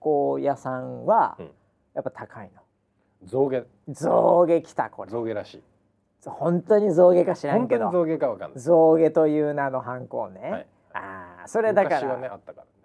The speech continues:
Speaker 1: 一万円とかすんのかな。
Speaker 2: いや、十万円だった。
Speaker 1: マジで言ってんの？
Speaker 2: <laughs>
Speaker 1: 嘘。
Speaker 2: 本当。うん。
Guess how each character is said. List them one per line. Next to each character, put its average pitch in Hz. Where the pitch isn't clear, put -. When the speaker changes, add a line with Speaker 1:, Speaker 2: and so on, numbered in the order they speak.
Speaker 1:
一 143
万 156
円 143
と 135
か 104
す -
ん 95
の 87
か -
な。 107
Speaker 2:
い 151
や、 127
十 135
万 131
円 117
だ 101
っ -
た。 -
Speaker 1:
マ 156
ジ 262
で 170
言 -
っ -
て 131
ん -
の？ -
Speaker 2:
<laughs> -
Speaker 1:
嘘。 -
Speaker 2:
本 180
当。 156
う 117
ん。 104